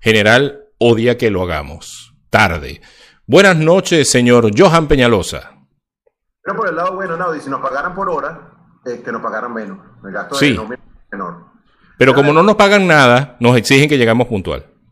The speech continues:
Speaker 2: Llegamos al, ¿qué día es hoy? Sí, si yo no, mira, si yo no me sabía los días de la semana, ¿en qué día andábamos? Cuando no estábamos en cuarentena, imagínate, ahorita no tengo ni la más mínima idea de qué día es hoy.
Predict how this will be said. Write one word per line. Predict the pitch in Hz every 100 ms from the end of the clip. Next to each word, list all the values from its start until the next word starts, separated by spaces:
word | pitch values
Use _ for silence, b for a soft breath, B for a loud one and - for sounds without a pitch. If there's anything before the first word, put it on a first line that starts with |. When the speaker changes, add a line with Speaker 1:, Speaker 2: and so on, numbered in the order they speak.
| _ _ _ _ _ _ _ _ -
Speaker 2:
Llegamos | 143 139 165 190 208 170 -
al, | 180 214 220 _
¿qué | 156
día | 190 196
es |
hoy? | 147 120 120
Sí, | 196 170
si | 175
yo | 240
no, |
mira, | 196 151
si | 160
yo | 220
no | 247
me |
sabía | 202 175 214
los | 180 131
días | 139 156
de | 170
la | 135
semana, | - 107 110 139
¿en | 139
qué | 143
día | 151 160
andábamos? | 143 110 101 -
Cuando | 107 107
no | 113
estábamos | 147 147 151
en | 135
cuarentena, | 104 98 131 127
imagínate, | - 104 123 117
ahorita | 98 98 127
no | 123
tengo | 123 123 131
ni | 123
la | 107 104
más | 107 135 160 -
mínima | 127 147 156 143 110
idea | 123
de | 147
qué | 113
día | 117
es | 113
hoy. | 98